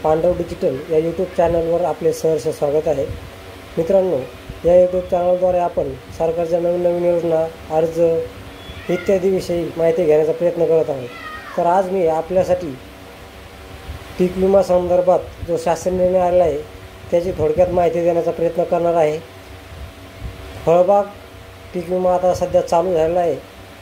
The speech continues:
तर तो भरण्याकरिता शासनाने अठरा तारखेला जो शासन निर्णय घेतला, त्याविषयी आपण आज थोडक्यात माहिती घेणार आहोत. तर चला, चला बघूया काय आहे शासन निर्णय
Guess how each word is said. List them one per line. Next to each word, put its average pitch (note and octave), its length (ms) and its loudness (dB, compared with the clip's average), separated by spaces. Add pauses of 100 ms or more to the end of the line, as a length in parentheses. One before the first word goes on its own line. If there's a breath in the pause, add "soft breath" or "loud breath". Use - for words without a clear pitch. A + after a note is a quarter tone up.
(360)
तर D#3+ 60 0
तो F#3+ 420 2 (360)
भरण्याकरिता E3+ 760 2 (320)
शासनाने F3 380 0
अठरा E3+ 300 -2
तारखेला F3 380 0
जो F3+ 220 0
शासन E3 320 0
निर्णय F3+ 300 4
घेतला, D3 340 -2 (720)
त्याविषयी F3+ 400 2
आपण F3 360 2 (200)
आज E3+ 180 0 (240)
थोडक्यात D#3 300 0 (260)
माहिती E3 260 2
घेणार D3 260 4
आहोत. C3+ 180 0 (480)
तर C3+ 100 4
चला, F#3 380 2 (480)
चला G3 240 4
बघूया E3+ 520 2 (480)
काय F3+ 160 4
आहे D#3+ 220 4
शासन F3 400 -2
निर्णय F3+ 420 2